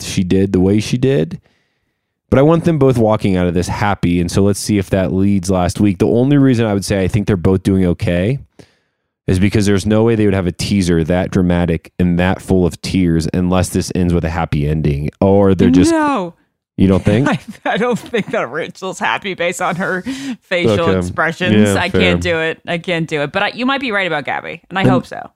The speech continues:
Speaker 1: and then
Speaker 2: Really,
Speaker 1: what's
Speaker 2: really
Speaker 1: up with
Speaker 2: hope.
Speaker 1: this interactive fan experience that's gonna change everything? What do you think that is?
Speaker 2: Interact.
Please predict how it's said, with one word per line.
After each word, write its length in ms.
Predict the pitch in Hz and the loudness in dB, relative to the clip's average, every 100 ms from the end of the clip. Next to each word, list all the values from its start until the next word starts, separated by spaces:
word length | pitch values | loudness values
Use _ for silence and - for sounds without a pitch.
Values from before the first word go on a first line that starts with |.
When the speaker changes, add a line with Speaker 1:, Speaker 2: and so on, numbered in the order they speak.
| - | -2
Speaker 1:
and 160 | 117 123 | 2 4
then 60 | |
Speaker 2:
Really, 120 | 120 | 4
Speaker 1:
what's 140 | 131 160 | 4 2
Speaker 2:
really 120 | 160 | 2
Speaker 1:
up 40 | |
with 100 | 147 | 2
Speaker 2:
hope. 40 | 131 | 2
Speaker 1:
this 200 | 135 - | 0 0
interactive 760 | 120 117 110 101 104 - 107 | 0 2 2 2 0 0 0
fan 340 | 98 - 101 101 | 0 0 2 0
experience 540 | 95 - 101 95 92 | -2 0 2 2 0
that's 160 | 95 - | -2 0
gonna 160 | 95 | -2
change 580 | 85 - 92 101 98 85 - | -2 -4 -4 -2 -2 -2 -2
everything? 680 | 92 82 82 85 80 78 | -2 0 0 0 -2 -2
What 80 | 82 | 0
do 60 | 95 | 2
you 60 | |
think 160 | 95 95 | 2 0
that 200 | 90 95 | 0 0
is? 300 | 82 90 - _ _ _ _ _ _ _ _ | -2 -6 -14 _ _ _ _ _ _ _ _
Speaker 2:
Interact. 460 | 175 190 175 160 | -14 -12 -12 -14